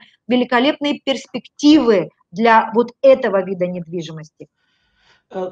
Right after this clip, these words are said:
Speaker 2: тут надо узнать, я просто, э, с-, поскольку я совершенно не знал, э, там, специфики этого объекта, вопросов, конечно, <laughs> появляется сразу довольно много.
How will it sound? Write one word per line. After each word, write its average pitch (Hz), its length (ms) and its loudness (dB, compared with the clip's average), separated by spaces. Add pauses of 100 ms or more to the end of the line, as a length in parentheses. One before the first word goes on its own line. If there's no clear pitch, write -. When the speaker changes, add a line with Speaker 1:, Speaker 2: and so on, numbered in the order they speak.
(140)
Speaker 2:
тут 202 320 -4
надо 170 380 -2
узнать, 190 340 -6
я 170 180 0
просто, 170 280 -6
э, 143 600 -12
с-, - 280 -20
поскольку 160 380 -4
я 165 200 6
совершенно 160 380 -6
не 156 480 -8
знал, 139 600 -4
э, 135 40 -2
там, 131 120 -6
специфики 147 640 -4
этого 147 220 0
объекта, 202 340 -2
вопросов, 185 440 0
конечно, 160 960 -2
<laughs> - 20 -20
появляется 175 400 4
сразу 160 300 -2
довольно 156 260 0
много. 123 460 -4